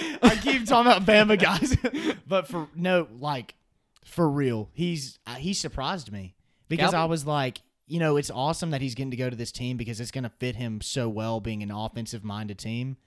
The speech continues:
Speaker 1: But I never thought he was gonna be like, like, how many touchdowns did he score? He's,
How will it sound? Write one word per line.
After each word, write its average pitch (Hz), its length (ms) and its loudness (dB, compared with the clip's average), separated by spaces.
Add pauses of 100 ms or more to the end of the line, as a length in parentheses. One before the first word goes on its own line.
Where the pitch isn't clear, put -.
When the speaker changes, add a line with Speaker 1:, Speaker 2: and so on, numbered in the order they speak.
(300)
Speaker 1:
But 113 400 -6 (600)
I 113 80 -12
never 131 240 -6
thought 120 260 -4
he 117 100 -4
was 104 120 -8
gonna 101 200 -8
be 92 120 -10
like, 85 460 -16 (1300)
like, 135 140 -4
how 160 100 -4
many 190 120 0
touchdowns 147 420 -6
did 90 80 -14
he 87 60 -14
score? 90 280 -12
He's, 160 260 -8